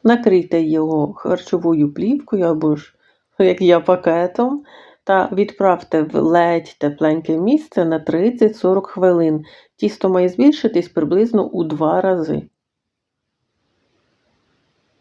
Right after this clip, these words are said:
Ось так приблизно. Далі його потрібно буде трішки обім'яти,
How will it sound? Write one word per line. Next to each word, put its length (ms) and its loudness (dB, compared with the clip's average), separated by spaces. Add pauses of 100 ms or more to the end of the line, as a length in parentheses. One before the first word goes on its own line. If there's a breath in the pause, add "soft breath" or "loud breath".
(480)
Ось 180 2
так 260 -4
приблизно. 760 -2 (3000)
Далі 440 4
його 240 2
потрібно 500 -2
буде 240 0
трішки 500 -2
обім'яти, 1120 0